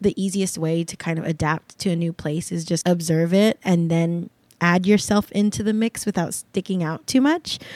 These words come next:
I don't think I'm that type of person that likes to stick out too much at first, but maybe when I get comfortable, like, I like being, like, like, seen, but not, like, un-, like, too unique, if that makes <laughs> sense. I don't know. I don't know what I'm saying.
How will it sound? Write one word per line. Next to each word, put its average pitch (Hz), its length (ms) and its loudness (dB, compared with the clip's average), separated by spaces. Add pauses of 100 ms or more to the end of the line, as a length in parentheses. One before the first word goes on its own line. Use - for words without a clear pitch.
(220)
I 220 120 8
don't 233 180 10
think 226 260 6
I'm 202 300 6
that 180 180 2
type 196 200 2
of 190 80 -4
person 180 300 -4
that 165 120 -4
likes 170 320 -2
to 196 100 -4
stick - 280 -4
out 180 180 0
too 202 120 0
much 185 200 2
at 165 220 -6
first, 190 760 -2 (340)
but - 140 0
maybe 202 220 4
when 196 140 4
I 185 80 2
get 175 160 0
comfortable, 170 480 -2
like, 165 180 0
I 170 100 0
like 175 260 0
being, 175 220 0
like, 160 480 -6 (160)
like, 160 280 -4
seen, 202 920 -2
but 202 220 0
not, 190 320 2
like, 160 480 -2 (260)
un-, 165 460 -4
like, 170 240 -4
too - 220 -6
unique, 170 680 -6
if 220 140 -4
that 202 160 -4
makes 226 200 -4
<laughs> - 40 -6
sense. 247 240 2
I 226 80 6
don't 226 180 4
know. 175 240 0
I 214 200 8
don't 226 120 12
know 214 100 8
what 190 100 6
I'm 185 100 4
saying. 180 400 -4